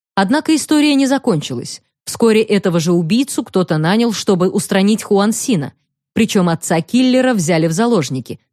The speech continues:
так что выбора у него не было. Хуан Сину стало известно об этом плане. Он вызвал убийцу на разговор, и тот во всем сознался. Хуан Син посочувствовал злодею и дал ему денег, чтобы этот человек уехал из страны.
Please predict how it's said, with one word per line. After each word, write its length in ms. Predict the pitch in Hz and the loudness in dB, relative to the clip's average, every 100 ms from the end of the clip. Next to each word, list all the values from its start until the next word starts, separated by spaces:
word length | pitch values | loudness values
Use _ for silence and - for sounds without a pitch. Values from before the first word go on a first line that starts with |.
| - | -4
так 160 | 156 | -4
что 160 | - 156 | -2 0
выбора 320 | 160 160 170 | 0 0 0
у 80 | 196 | 2
него 220 | 208 220 | 2 2
не 180 | 240 175 | 2 0
было. 240 | 143 - - _ _ _ _ _ _ - | -4 -12 -16 _ _ _ _ _ _ -2
Хуан 240 | 240 240 | 0 2
Сину 220 | - 330 | 0 -2
стало 280 | - 294 294 | 0 2 2
известно 420 | 254 208 160 160 | 2 2 0 -2
об 120 | 151 | -2
этом 240 | 156 165 160 | -2 -2 -2
плане. 340 | 151 139 135 - _ - | -4 -4 -6 -10 _ 0
Он 220 | 226 220 | 2 4
вызвал 340 | 226 185 190 | 2 0 0
убийцу 380 | 208 175 175 180 | 0 0 -2 -2
на 100 | 170 | 0
разговор, 500 | 165 160 170 269 302 _ _ | 0 0 0 0 -2 _ _
и 120 | - 190 | -2 2
тот 240 | 202 196 | 2 2
во 80 | 170 | 0
всем 240 | - 156 | 0 -2
сознался. 640 | 147 147 147 135 - 160 - _ _ _ _ _ _ _ | 0 -2 -2 -4 -8 -14 -16 _ _ _ _ _ _ _
Хуан 300 | - 233 220 | -2 0 2
Син 240 | 208 294 277 | 0 0 0
посочувствовал 840 | 233 254 247 269 - 160 156 156 | 0 -2 -2 -2 -2 -2 -2 -2
злодею 560 | 165 165 165 247 180 | -2 0 2 2 0
и 160 | - 185 | 0 0
дал 220 | 170 220 | 2 2
ему 260 | 208 233 254 | 4 4 2
денег, 400 | 220 233 156 147 | 2 2 0 -4
чтобы 280 | - 165 165 | -2 2 2
этот 200 | 160 156 | 0 -4
человек 460 | - 165 165 220 | -2 0 0 0
уехал 400 | 170 151 143 151 | -2 -2 -4 -4
из 100 | 156 | -6
страны. 500 | - - 143 131 - | -6 -6 -4 -4 -8